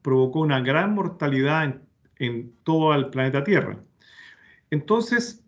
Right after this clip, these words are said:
en nuestra memoria, si hablamos con las personas adultas mayores, yo conversé estos últimos días con personas mayores de ochenta años,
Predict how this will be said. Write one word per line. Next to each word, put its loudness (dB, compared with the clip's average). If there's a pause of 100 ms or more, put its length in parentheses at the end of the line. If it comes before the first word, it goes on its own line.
en -2
nuestra 0
memoria, 4
si -4
hablamos 2
con 0
las 0
personas -2
adultas -2
mayores, 2
yo -4
conversé 0
estos -2
últimos 2
días 2
con -6
personas -4
mayores 2
de 0
ochenta -2
años, -4